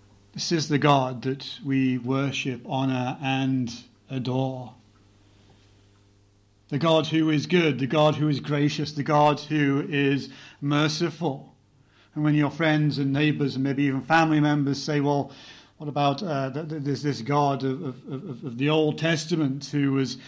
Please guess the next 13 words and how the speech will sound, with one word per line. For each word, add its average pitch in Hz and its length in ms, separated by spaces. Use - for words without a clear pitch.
such, - 260
seemed 160 560
such 156 260
a, 160 160
a 139 60
bloodthirsty 156 720
God, 156 400
a 139 100
despotic 151 720
God, 151 340
a 143 60
God 151 320
who, 151 300